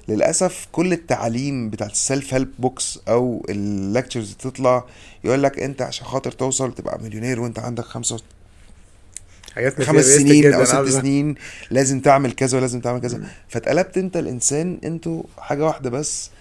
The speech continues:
Speaker 1: سعيك ورا الفلوس.
Speaker 2: مم.
Speaker 1: فتلاقي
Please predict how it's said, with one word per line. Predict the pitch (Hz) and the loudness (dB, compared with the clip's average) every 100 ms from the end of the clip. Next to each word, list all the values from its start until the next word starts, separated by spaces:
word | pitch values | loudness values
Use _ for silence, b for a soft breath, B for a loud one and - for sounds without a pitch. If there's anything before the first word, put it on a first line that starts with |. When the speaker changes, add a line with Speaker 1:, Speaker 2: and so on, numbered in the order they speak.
| b b | b b
Speaker 1:
سعيك | - 160 165 156 - | 4 4 4 -4 -2
ورا | 143 151 156 - | 0 2 0 -2
الفلوس. | 117 - 123 120 110 - - | -10 -6 -6 -6 -8 -12 -10
Speaker 2:
مم. | 117 110 98 - | -8 -8 -10 -2
Speaker 1:
فتلاقي | 120 123 - - - - - - - - 151 170 - 175 185 | 2 4 2 -2 -20 -20 -18 -18 -20 0 6 6 4 0 -4